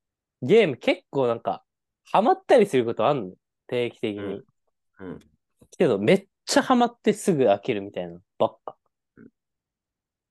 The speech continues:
Speaker 1: だ、ポケモンとかも最近そのエスブイがすごいって聞いたから買ってやったけど、
Speaker 2: うん。
Speaker 1: なんか一ヶ月ぐらいバーってやって、もう、もう一ヶ月もやってたのかわかんないけど、もうそっからパターンみたい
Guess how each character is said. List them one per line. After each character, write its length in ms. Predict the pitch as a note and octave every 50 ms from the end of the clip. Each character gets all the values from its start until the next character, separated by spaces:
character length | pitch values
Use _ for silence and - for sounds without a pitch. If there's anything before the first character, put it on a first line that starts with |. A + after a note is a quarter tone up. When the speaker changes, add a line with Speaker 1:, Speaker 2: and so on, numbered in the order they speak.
| _ _ _ _ _ _ _ _ _ _ _ _ _ _ _ -
Speaker 1:
だ、 100 | G#3+ -
ポ 180 | - - B2
ケ 160 | - - G#3
モ 140 | G#3 G#3+ A3
ン 60 | G#3
と 100 | G#3 A#3+
か 120 | F3+ E3 C3+
も 160 | G#2+ G2+ F#2+
最 280 | - - B2+ C3 B2+ -
近 220 | - C3+ B2+ A#2
そ 140 | - - A#2
の 220 | A2 G#2+ A2+ B2
エ 60 | A#2
ス 200 | A2+ - - E3
ブ 120 | D#3+ F3 F3
イ 60 | C3+
が 100 | A2 F#2+
す 220 | - - - A#2+
ご 140 | A#2+ D3 E3+
い 40 | D3+
っ 80 | A#2 - _ _
て 100 | - -
聞 220 | _ - A2+ A2+
い 40 | A2+
た 140 | - A2+ F#2+
か 80 | F#2
ら 180 | F2+ F2 F2 - _
買 140 | - A2+ -
っ 40 | - _
て 80 | - A#2+
や 60 | A2
っ 80 | - _
た 140 | - A#2
け 100 | G2 G#2
ど、 300 | F#2 F#2 F#2+ G2 F#2+ - - _ _ _ _ _ _ _ _ _ _ _ _
Speaker 2:
う 80 | - G#2+
ん。 220 | F#2+ F2 D#2 - - - -
Speaker 1:
な 80 | A2+
ん 20 | -
か 60 | A2
一 160 | G#2+ A2+ -
ヶ 160 | - G3 G3+
月 240 | G3+ G3+ F#3 - G3
ぐ 100 | F3+ F#3+
ら 80 | D#3 A#2
い 200 | G#2 G#2 A2+ - _ _ _
バ 300 | - A2+ B2+ C3 B2 B2
ー 20 |
っ 40 | -
て 80 | - G#2
や 60 | F2+
っ 20 | - _ -
て、 100 | - G2
も 360 | G#2 G#2 G2+ F#2+ F#2 - _ _ _ _ _ _
う、 60 | G#2
も 20 | G2+
う 40 |
一 100 | G#2+ -
ヶ 120 | _ - A#3
月 140 | A3+ A3+ -
も 60 | A2+
や 40 | G#2
っ 20 |
て 60 | -
た 80 | - A#2+
の 60 | G#2+
か 60 | G#2
わ 40 | F#2+
か 60 | G2 F#2
ん 40 |
な 80 | F#2 F#2
い 40 | F2+
け 60 | F2+
ど、 120 | - - _ _ _ _ _ _ _ _ _ _ _ _ _ _ _ _ _ -
も 80 | A#2+
う 20 | A2+
そ 100 | - -
っ 40 |
か 100 | - -
ら 80 | A#2+ A2
パ 140 | - A2 G#2+
タ 140 | - - G#2
ー 80 | F2+
ン 20 | G2+
み 40 | A2
た 120 | _ _ _
い 80 | _